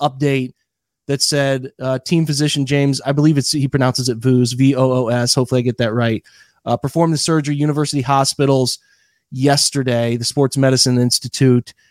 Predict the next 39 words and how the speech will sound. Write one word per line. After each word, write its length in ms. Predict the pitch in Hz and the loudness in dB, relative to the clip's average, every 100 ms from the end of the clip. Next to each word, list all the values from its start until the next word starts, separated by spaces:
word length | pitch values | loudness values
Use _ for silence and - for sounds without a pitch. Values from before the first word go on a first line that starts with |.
| _ - | _ -2
to 100 | 139 | 0
repair 300 | 120 156 156 | 2 0 0
the 80 | |
damage 400 | 143 147 143 131 | 0 0 0 -2
to 160 | - 139 | 0 2
his 260 | 131 123 143 | 2 0 -2
medial 480 | 131 147 160 156 | 2 4 4 2
capsule, 640 | - 135 123 - 131 123 113 | 2 -2 -2 -2 -2 -2 -2
meniscus, 720 | 123 131 170 - 135 120 - - | -2 0 0 0 -2 -4 -4 -4
and, 220 | 135 127 - _ _ _ _ 127 | -6 -6 -6 _ _ _ _ -2
um, 260 | 127 127 | 0 0
a 120 | 127 | 0
medial 380 | 139 151 165 165 | 2 2 4 2
collateral 500 | 156 143 143 135 127 | 2 0 2 2 0
ligament, 320 | 127 117 104 | -2 -4 -6
the 140 | 113 113 | -8 -4
M 120 | 131 | -2
C 240 | - 123 | 0 0
L. 200 | 113 101 | 0 0
So 160 | 101 123 | -2 -2
as 200 | 135 147 | -2 -2
expected, 520 | 143 - 123 - 110 107 | -4 -6 -6 -6 -10 -4
and 120 | 135 | 0
then 100 | 135 | 0
a 80 | 127 | 2
second 460 | - 175 - 160 | 2 0 0 -2
surgery 420 | - 147 135 139 | 0 0 0 0
is 140 | 135 123 | 0 2
needed 400 | 139 131 127 123 _ _ _ | 2 4 2 0 _ _ _
to 100 | - | 2
repair 340 | 147 - 143 135 | 2 2 0 2
the 160 | 127 139 | -2 0
A 200 | 147 151 | 2 2
C 280 | - 135 | 0 0
L 200 | 120 117 | 0 0
in 80 | 120 | 0
the 60 | 120 | -2
coming 340 | 135 120 120 | -2 0 2
months. 380 | 135 139 127 | 2 2 0